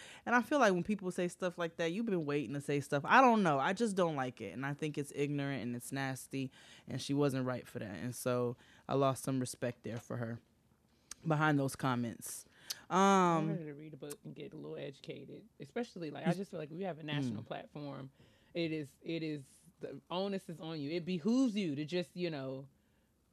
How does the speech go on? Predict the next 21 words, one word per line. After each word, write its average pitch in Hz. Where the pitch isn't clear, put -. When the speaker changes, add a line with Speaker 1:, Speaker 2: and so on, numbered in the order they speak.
Speaker 2:
be 220
Speaker 1:
Do 240
better. 180
Speaker 2:
aware 196
and 180
conscious -
of 180
the 160
things 202
that 180
you 170
say 175
and 143
what 160
the 160
implications 156
of 147
your 147
words 147
are. 123
So, 135